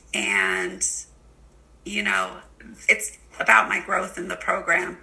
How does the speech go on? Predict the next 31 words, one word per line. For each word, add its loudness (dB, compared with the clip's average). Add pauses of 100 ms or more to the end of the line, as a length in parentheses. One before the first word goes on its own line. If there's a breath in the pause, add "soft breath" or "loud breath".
(300 loud breath)
and 0
it's -2
about 2
my -2
willingness -2
to 0
share 4
at -6
that -4
meeting -6 (180)
in -2
that 0
way, -4 (520 loud breath)
and 0 (1120)
calling 4
fellows 0
and 0
just 0
saying, 2
like, -4 (160)
"You -6
know, 2
this 0
is -4
going -2
on." 0 (680 loud breath)
Um, -2 (840)
and 2 (280)
all 4
that 0
is -2